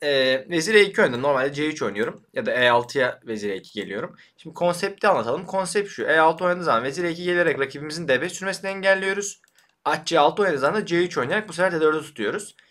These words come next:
Tabii ki beyaz hiçbir şey elde etmedi ama bundan sonraki plan aslında bence önemli. E ikideki vezirimiz ne alaka diyebilirsiniz. Planımız fili B üç'ü çekmek. Çünkü burada at A beşte başımıza bela gelebilir. Rakibimiz D beş sürebilir ilerleyen zamanlarda bu açmazı kapattığı zaman.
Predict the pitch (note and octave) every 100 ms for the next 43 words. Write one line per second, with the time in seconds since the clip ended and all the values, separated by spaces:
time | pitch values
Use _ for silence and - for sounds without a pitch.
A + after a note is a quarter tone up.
0 | _ - A#3 A#3 A#3 A3 A3 G#3+ - -
1 | G#3 G#3 A#3 A3+ G#3 A3+ C#3 C#3 F3 G#3
2 | G3 G3+ G3 G3+ F3+ F#3 D#3+ - A#2 A2+
3 | G#2+ G#2+ G#2 G#2 F3 B3+ - - _ -
4 | D3+ D3+ E3 E3 C#3+ D3 D3+ D3 C#3 C#3+
5 | C#3+ C#3 C3 C#3 C3+ D3 A#2+ G#2+ F#3+ B3
6 | - _ _ _ B3+ B3 F#3+ G#3+ - A#3
7 | A3 G#3 G3+ B3 A#3+ A#3 A3+ - _ _
8 | _ _ _ _ _ _ _ _ - F3
9 | E3+ E3 E3 F3 F3 E3+ - D#3+ D#3+ E3
10 | - E3 D#3+ - C#3+ D3 C#3 C3+ C3 A#2+
11 | A#2+ C#3 C3 D3 D3+ C#3 C#3 D#3 D#3 B2
12 | A#2+ A2+ A2 A2+ A2+ A2 G#2+ A2 A#2+ A#2+
13 | C3 A#2+ B2 A#2+ A#2+ - A#2 G#2 B2 C4+